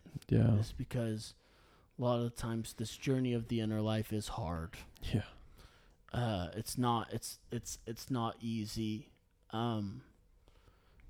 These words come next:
Speaker 2: but consider it pure joy, my brothers, when you face trials of many kinds.
Speaker 1: Come on.
Speaker 2: For the testing of your faith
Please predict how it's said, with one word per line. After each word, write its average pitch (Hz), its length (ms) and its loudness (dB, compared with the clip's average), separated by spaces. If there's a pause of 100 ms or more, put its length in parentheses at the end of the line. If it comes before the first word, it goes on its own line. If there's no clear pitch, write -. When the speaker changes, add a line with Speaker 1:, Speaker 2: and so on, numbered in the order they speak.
(360)
Speaker 2:
but 123 200 0
consider 117 520 -2
it 113 120 -4
pure 113 200 0
joy, 113 340 0
my 110 140 0
brothers, 107 580 -2
when 110 160 -4
you 110 100 0
face 107 280 -2
trials 110 500 -2
of 110 140 -8
many 107 300 0
kinds. 101 560 -4
Speaker 1:
Come 113 180 12
on. 104 300 10
Speaker 2:
For 117 180 -2
the 110 120 -2
testing 117 580 -2
of 110 100 -2
your 107 140 -2
faith 110 420 0